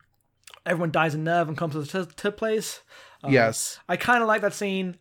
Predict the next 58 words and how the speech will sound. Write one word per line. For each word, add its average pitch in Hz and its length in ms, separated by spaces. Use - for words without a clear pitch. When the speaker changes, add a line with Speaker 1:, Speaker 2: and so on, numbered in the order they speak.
Speaker 1:
uh, 175 160
if - 120
only 185 240
because 175 240
I 180 100
am 170 320
grateful 175 360
for 185 120
any 175 220
of 165 60
the 170 80
scraps 160 460
of 147 80
characterization 156 640
we 151 80
get 151 200
between 147 260
any 151 240
of 143 80
the 151 80
nerve 147 240
characters. 156 680
Speaker 2:
Oh, 180 120
you 180 140
mean 180 140
the, 156 240
the 170 120
three 170 340
technicians 165 680
whose 151 180
names 147 260
I 151 80
never 151 220
remember 165 360
'cause 156 160
they're 139 160
Speaker 1:
Uh, - 40
Speaker 2:
barely 143 280
characters? 160 600
Speaker 1:
Uh, 175 300
I 214 100
wish 262 300
Hyuga 214 240
got 165 160
more 156 160
to 143 80
do. 147 400
Uh, 147 560
they 175 100
should 196 180
have - 280
ma-, 151 340
given 147 260
Hyuga 143 280
some 127 120
stuff - 200
to - 80
do. 117 260